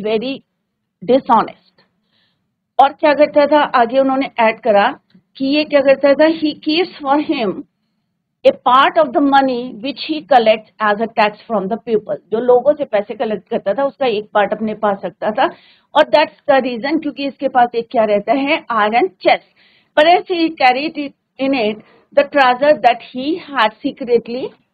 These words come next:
जो उसने चोरी करा था या चुपचाप अपने पास रखा था, maybe उस आयरन chest में है। और ये बातें उन्होंने जो है mockingly means मजाक मजाक में, funny वे में राजा के कानों में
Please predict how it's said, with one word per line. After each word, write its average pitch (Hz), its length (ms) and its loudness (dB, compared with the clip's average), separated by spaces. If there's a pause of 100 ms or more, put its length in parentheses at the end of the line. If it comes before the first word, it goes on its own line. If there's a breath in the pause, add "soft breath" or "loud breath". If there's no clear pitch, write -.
(260)
जो 233 140 2
उसने 262 320 0
चोरी 233 400 0
करा 214 300 2
था 220 100 2
या 220 260 4
चुपचाप 214 540 0
अपने 214 220 -2
पास 214 340 0
रखा 208 280 -4
था, 277 240 -2 (300 soft breath)
maybe 320 380 2
उस 302 180 0
आयरन 220 320 0
chest 214 360 -6
में 208 140 -2
है। 196 240 -4 (320 soft breath)
और 254 80 2
ये 285 140 0
बातें 262 300 0
उन्होंने 254 360 -4
जो 233 120 -6
है 226 180 -4
mockingly 247 640 -2
means 247 300 -10
मजाक 220 360 2
मजाक 214 240 0
में, 220 140 -6
funny 220 320 -4
वे 208 180 0
में 220 140 -6
राजा 202 280 -2
के 247 200 -4
कानों 196 340 -6
में 233 220 -8